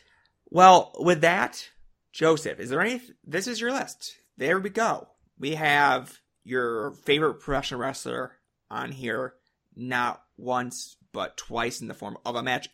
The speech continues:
and a video. Um, we have a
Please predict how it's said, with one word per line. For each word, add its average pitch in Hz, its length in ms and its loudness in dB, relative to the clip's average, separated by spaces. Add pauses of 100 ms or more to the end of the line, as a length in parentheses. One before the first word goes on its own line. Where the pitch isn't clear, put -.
and 165 460 -2 (680)
a 104 380 -10 (200)
video. 139 340 0 (560)
Um, 82 320 -12
we 92 140 -14
have 104 340 -16
a - 40 -20